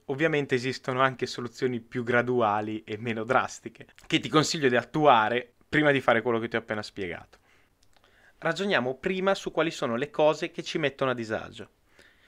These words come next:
In primo luogo, la pressione dell'ambiente esterno. In questo caso la causa dell'ansia che ci fa sbagliare deriva proprio dalla pressione nell'ambiente nel quale ci troviamo.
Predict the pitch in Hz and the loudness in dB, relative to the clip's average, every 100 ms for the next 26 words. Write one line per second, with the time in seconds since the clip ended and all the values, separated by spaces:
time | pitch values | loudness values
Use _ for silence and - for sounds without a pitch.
0 | _ - 165 - 214 202 180 180 180 180 | _ -8 -6 -2 4 6 8 8 6 4
1 | 170 170 165 - 160 151 147 139 135 135 | 2 2 -4 -4 0 0 0 -2 -4 -6
2 | - - 82 - 107 110 _ - - - | -6 -6 -6 -8 -14 -18 _ -20 -20 -18
3 | - 156 185 208 226 185 170 143 - 175 | -10 -4 -4 0 2 2 2 0 2 2
4 | 175 147 139 139 147 143 143 147 - 147 | 2 0 -2 0 4 4 2 -2 -6 -6
5 | 123 123 139 135 117 123 127 117 120 127 | -8 -6 -2 -2 0 0 0 0 0 -2
6 | 131 127 127 156 156 131 127 135 131 170 | -2 -2 -2 -4 -2 -2 -2 -4 -8 -6
7 | 156 131 131 139 143 151 143 127 120 123 | -2 0 0 0 -2 -4 -4 -6 -4 -2
8 | 117 117 - 110 101 98 107 | -4 -6 -10 -8 -8 -8 -14